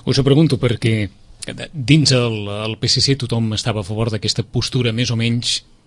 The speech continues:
mm, conciliadora a l'entorn de, dels pressupostos o d'una relació de futur,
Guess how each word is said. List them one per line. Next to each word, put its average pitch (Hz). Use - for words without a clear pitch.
mm, 98
conciliadora 131
a 104
l'entorn 101
de, 101
dels 104
pressupostos -
o 120
d'una 139
relació 123
de 113
futur, 131